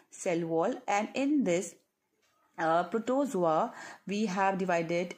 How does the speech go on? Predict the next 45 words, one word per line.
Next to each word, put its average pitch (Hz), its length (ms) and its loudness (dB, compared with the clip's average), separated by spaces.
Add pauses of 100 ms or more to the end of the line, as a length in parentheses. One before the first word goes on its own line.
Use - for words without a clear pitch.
(160)
uh, 165 80 -2
the 175 140 -4
protozoa 180 600 -2
into 185 220 -4
different 180 420 -4
groups. 147 400 -8 (300)
So, 202 200 -4
like, 202 380 0 (120)
in 214 200 0
the 247 80 0
kingdom 226 340 0
protista, 214 560 0
we 202 120 -2
have 190 240 2
five 190 360 0
different 214 380 -4
groups, 226 320 -4
and 190 180 -2 (140)
in 254 220 2
this 294 300 -4 (300)
protozoa, 190 640 0
we 202 200 -2
have 190 260 0
other 208 280 2
groups. 151 380 -6 (240)
So, 220 480 -2
uh, 185 240 4
they 196 160 0
don't 220 220 0
have 226 200 0
cell 214 300 -2
wall 214 200 0
because 180 340 -2
they 180 100 -2
are - 120 -2
animals, 196 420 -2
and 190 160 -2
animal 175 380 -2
cells 180 280 -6
do 175 80 -4
not 180 160 -4
have 180 240 -2
any 190 160 -4
cell 190 260 -4
wall. 190 280 -2